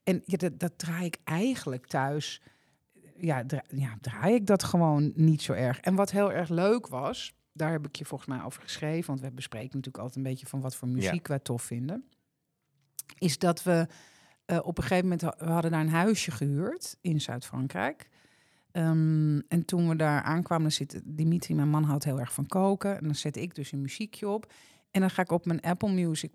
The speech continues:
Speaker 1: playlist kijken. En dan hadden we een hele grappige playlist, had ik gevonden.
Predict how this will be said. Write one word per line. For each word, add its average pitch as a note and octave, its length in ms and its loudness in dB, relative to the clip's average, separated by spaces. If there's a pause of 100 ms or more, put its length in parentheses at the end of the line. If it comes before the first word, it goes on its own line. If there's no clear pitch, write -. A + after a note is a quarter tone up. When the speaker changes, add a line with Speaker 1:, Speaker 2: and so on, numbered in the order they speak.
(300)
Speaker 1:
playlist E3+ 540 0
kijken. A2+ 360 -4
En F3 60 -2
dan F3 100 2
hadden F#3+ 200 0
we E3+ 200 0
een E3+ 220 0
hele F3+ 280 2
grappige D#3 540 -4
playlist, F#3+ 560 2
had C#3 120 -2
ik C3+ 100 -12
gevonden. C3 600 -4